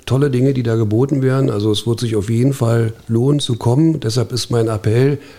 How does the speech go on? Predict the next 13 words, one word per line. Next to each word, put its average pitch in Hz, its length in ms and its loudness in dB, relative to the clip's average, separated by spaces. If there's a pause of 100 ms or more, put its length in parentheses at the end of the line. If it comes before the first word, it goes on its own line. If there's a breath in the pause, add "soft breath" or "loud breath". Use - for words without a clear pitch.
(120)
kommt 160 300 -2
bitte, 151 260 0
kommt 135 360 -4
bitte, 113 200 -2
kommt 151 280 -2
bitte, 156 280 -2
es 135 240 -6
lohnt 147 360 2
sich. 98 360 -2
Drei 120 320 -4
Ausrufezeichen. 107 1000 -2 (680 loud breath)
Und, 127 280 0
ähm, 120 260 2